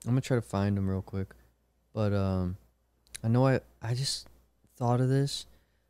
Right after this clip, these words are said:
I, I think I wrote some pretty weird fucking scenarios. Predicaments.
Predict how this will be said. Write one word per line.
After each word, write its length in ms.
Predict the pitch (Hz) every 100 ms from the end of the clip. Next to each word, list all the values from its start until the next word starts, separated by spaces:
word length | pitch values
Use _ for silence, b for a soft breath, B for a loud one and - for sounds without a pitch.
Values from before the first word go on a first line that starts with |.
| _ _ -
I, 160 | 104 -
I 100 | 110
think 220 | 110 139 135
I 60 |
wrote 260 | 120 120 -
some 100 | 117
pretty 240 | - 123
weird 280 | 131 123 127
fucking 320 | - 113 123 120
scenarios. 800 | 123 110 95 90 90 92 - - _ _ _ _ _ _ - _ _ _ - -
Predicaments. 760 | 117 123 120 98 80 - -